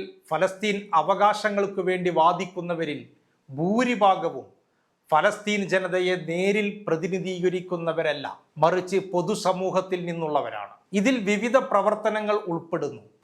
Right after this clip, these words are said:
സർക്കാരുകളെ സ്വാധീനിക്കുന്ന രാഷ്ട്രീയ വാദങ്ങൾ, അന്താരാഷ്ട്ര നിയമത്തിനു മുന്നിൽ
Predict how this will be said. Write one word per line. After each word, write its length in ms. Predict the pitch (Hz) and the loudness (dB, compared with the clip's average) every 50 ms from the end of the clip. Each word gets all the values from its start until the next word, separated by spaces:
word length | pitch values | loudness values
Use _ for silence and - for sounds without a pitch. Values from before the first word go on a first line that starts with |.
| _ 185 180 - - - | _ -8 -4 -2 2 4
സർക്കാരുകളെ 840 | 196 202 208 202 208 - - 269 262 254 247 254 240 233 233 233 233 214 226 | 4 4 2 0 -2 0 4 4 4 4 4 2 2 2 2 2 2 0 0
സ്വാധീനിക്കുന്ന 720 | - 175 175 190 180 190 190 180 190 185 185 190 180 180 180 180 180 175 - 151 | 0 2 2 2 2 0 -2 -4 -4 -4 -4 -2 0 4 4 4 4 4 4 4
രാഷ്ട്രീയ 460 | 156 170 170 - - 185 185 185 185 180 143 | 4 4 2 0 -6 -8 -4 0 0 2 2
വാദങ്ങൾ, 420 | 135 139 135 139 135 135 135 135 131 135 135 - _ _ _ _ _ _ _ _ _ - | 2 0 2 0 -2 -2 -2 -4 -4 -4 -8 -14 _ _ _ _ _ _ _ _ _ 2
അന്താരാഷ്ട്ര 800 | 147 165 185 208 220 220 247 254 240 240 247 247 247 - - 226 233 220 190 185 | 2 2 4 2 2 2 4 4 4 6 4 2 2 0 -2 -4 -4 -2 -2 -2
നിയമത്തിനു 540 | 180 180 196 202 220 214 214 220 208 208 202 190 | 0 0 2 2 2 0 0 -2 -2 -2 -2 -2
മുന്നിൽ 280 | 185 180 180 180 175 | -2 -2 0 0 -2